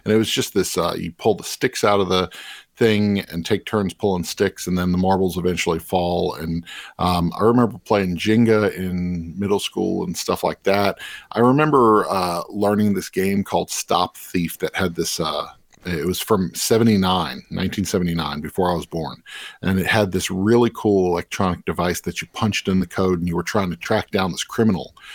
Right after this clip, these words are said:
on this board. And it was this hidden movement game where the computer was telling you, uh, was keeping track of where the criminal was, uh, and you were trying to track him down.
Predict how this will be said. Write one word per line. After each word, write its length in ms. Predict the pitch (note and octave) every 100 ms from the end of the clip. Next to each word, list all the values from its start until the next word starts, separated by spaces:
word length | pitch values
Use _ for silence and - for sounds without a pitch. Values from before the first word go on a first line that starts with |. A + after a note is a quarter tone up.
| - -
on 140 | F2+
this 100 | F2
board. 440 | D#2 F2 F#2+ D#2+ -
And 80 | D#2+
it 40 |
was 140 | D#2 -
this 180 | E2+
hidden 300 | - G#2+ G2
movement 380 | F#2+ G2 F#2+ D#2
game 400 | E2+ D#2+ D#2+ D#2
where 160 | E2+ F2
the 160 | D2+ - _
computer 400 | - F#2 - A#2
was 160 | F2 E2+
telling 340 | - G#2+ G2
you, 300 | F2+ E2 D#2+ - - - -
uh, 140 | F#2 E2+
was 180 | F#2 -
keeping 300 | B2+ A2+ G2+
track 340 | - F#2 F2
of 80 | E2+
where 120 | F#2
the 80 | F2
criminal 320 | - A#2+ A#2
was, 400 | B2 B2 B2+ - - _ -
uh, 380 | E3+ E3+ - -
and 220 | F2 F2 F#2
you 100 | G2+
were 80 |
trying 280 | F#2 G#2 E2+
to 60 | E2
track 240 | F#2+ D2
him 100 | E2
down. 220 | D#2 C#2